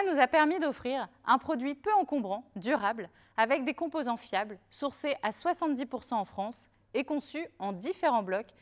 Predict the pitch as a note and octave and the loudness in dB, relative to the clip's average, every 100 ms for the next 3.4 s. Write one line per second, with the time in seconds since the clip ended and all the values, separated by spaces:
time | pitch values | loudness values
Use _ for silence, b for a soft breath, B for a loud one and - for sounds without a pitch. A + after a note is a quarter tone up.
0 | b - C4 D4+ D#4 C#4+ C#4 - G3 C#4+ | b -12 -4 -4 -2 -4 -4 -4 0 2
1 | - B3 A3+ - C#4 D4+ C4 A#3 F#3+ G#3 | 4 4 2 -2 0 0 -2 -2 -2 -4
2 | - - F3+ - - D4 C4+ B3 B3 A3+ | -8 -8 -8 -8 -4 -2 -2 -4 -6 -2
3 | A#3 F#3 E3+ D#3 | -2 -4 -8 -12